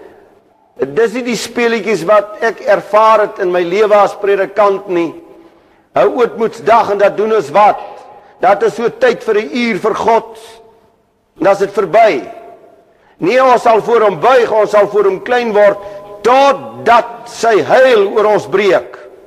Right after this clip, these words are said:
En as ons dit nie so doen nie, kan ons maar los.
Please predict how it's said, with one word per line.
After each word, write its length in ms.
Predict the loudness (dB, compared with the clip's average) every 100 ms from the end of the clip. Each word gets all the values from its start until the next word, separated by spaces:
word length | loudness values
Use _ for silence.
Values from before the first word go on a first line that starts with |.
| _ _ _ _ _ _ _ _ _ _ _ _ _ _ -6
En 120 | -4
as 120 | -4 -4
ons 100 | -4
dit 180 | -6
nie 80 | -6
so 200 | -4 -6
doen 200 | -4 -4 -6
nie, 80 | -8 -14 -20 -20 _
kan 140 | -6 -4
ons 180 | -6 -6
maar 140 | -6 -4
los. 260 | -6 -8